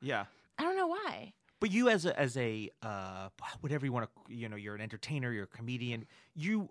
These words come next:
Speaker 1: want eventually, let's just say, like, I'm go-, I'm selling a book.
Speaker 2: Mm-hmm.
Speaker 1: You wanna sell that book, right?
Speaker 2: Hell yeah.
Speaker 1: Have you ever bought a book from a comedian before?
Speaker 2: Yes.
Speaker 1: Okay. Take that, and that's, like, a way, but you not purchase books from other comedians, right?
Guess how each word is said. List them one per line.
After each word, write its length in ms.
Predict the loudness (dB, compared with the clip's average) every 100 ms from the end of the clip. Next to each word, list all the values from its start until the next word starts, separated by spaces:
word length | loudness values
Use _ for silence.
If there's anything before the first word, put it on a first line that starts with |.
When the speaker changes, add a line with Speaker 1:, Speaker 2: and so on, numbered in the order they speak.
| -8
Speaker 1:
want 380 | -6 0 0 -2 _ _
eventually, 460 | -6 -2 0 0 0
let's 180 | 2 2
just 120 | 0
say, 80 | 2
like, 140 | 2
I'm 160 | 2 0
go-, 120 | 0 2
I'm 180 | 0 0
selling 340 | -2 -2 -2 -6
a 40 |
book. 360 | -6 -8 -8 -2
Speaker 2:
Mm-hmm. 160 | 0 0 -2 -8 _ _
Speaker 1:
You 100 | 6
wanna 120 | 6
sell 180 | 6 4
that 160 | 4 4
book, 220 | 2 0
right? 260 | 0 -4 -6 _
Speaker 2:
Hell 240 | -8 -4 0
yeah. 320 | 2 2 2 -4 -16 _ 0
Speaker 1:
Have 140 | 4
you 60 | 8
ever 80 | 8
bought 180 | 10 8
a 40 |
book 200 | 6 2
from 120 | 0
a 40 | -2
comedian 380 | 0 0 0 -2
before? 360 | -4 -6 -6 -10 _ -2
Speaker 2:
Yes. 380 | 2 2 0 -2 6
Speaker 1:
Okay. 300 | 8 8 4 -2 -20 _ _ -2
Take 260 | 0 2
that, 420 | 4 6 6 2 -6 _ _
and 200 | 6 10
that's, 360 | 8 8 2 -8
like, 180 | -4 0
a 60 | 2
way, 280 | 4 4 4
but 180 | 4 2
you 280 | 2 0 0 -2
not 480 | 4 6 6 2 0
purchase 280 | 0 2 -4
books 200 | -6 -2
from 100 | 0
other 120 | 0
comedians, 380 | -2 -8 -8 -6
right? 220 | -6 -6